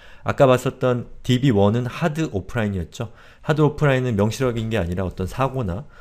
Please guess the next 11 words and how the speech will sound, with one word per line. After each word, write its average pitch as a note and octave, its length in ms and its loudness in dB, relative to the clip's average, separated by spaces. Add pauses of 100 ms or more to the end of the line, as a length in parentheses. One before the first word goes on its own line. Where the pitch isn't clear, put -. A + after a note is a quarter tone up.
(180)
어떤 G#2 180 -4
문제에 A#2 320 0
의해서 A2 300 0
오프라인이 F#2+ 360 -6
된 F#2+ 140 -4
상태고, F#2 680 -6 (380)
어드민 B2+ 380 0
오-, F#2+ 200 -2
오프라인이라고 F#2 640 -6
하는 G2+ 180 -6
것은 C3+ 360 -6